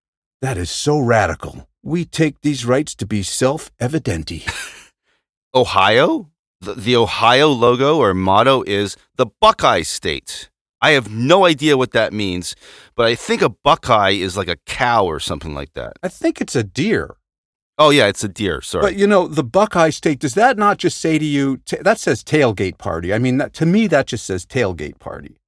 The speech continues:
Speaker 1: And who can forget the motto in Alaska? The, "I can see Russia from my house." <laughs> But New Brunswick,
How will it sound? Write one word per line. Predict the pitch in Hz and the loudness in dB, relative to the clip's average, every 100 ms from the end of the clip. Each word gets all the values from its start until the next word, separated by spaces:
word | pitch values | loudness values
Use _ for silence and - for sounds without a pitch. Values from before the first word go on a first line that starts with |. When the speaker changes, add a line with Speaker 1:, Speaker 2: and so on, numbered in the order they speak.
| - | -4
Speaker 1:
And | 135 | -2
who | 120 254 | 2 2
can | - 190 | 2 -2
forget | 170 151 151 | 0 0 0
the | 135 | 0
motto | 123 120 123 120 | 0 2 2 2
in | 110 | 0
Alaska? | 98 87 85 - 85 82 _ _ _ - | -4 -6 -8 -12 -14 -16 _ _ _ -6
The, | 131 127 123 120 _ _ - | -2 0 -2 -6 _ _ -6
"I | 202 | -4
can | 220 196 | -2 -4
see | - 190 | -4 -2
Russia | 175 233 - 147 - _ _ | 0 -2 -2 -4 -6 _ _
from | - 165 | -2 0
my | 170 175 | 0 -2
house." | 123 90 92 - - _ _ - | -4 -6 -8 -16 -20 _ _ -6
<laughs> | 147 - 123 - - _ - - - _ - - - - - | -4 -4 -6 -6 -12 _ -20 -20 -20 _ -14 -12 -12 -16 -4
But | 190 185 | 0 2
New | 196 | 4
Brunswick, | 190 208 190 202 | 6 4 6 4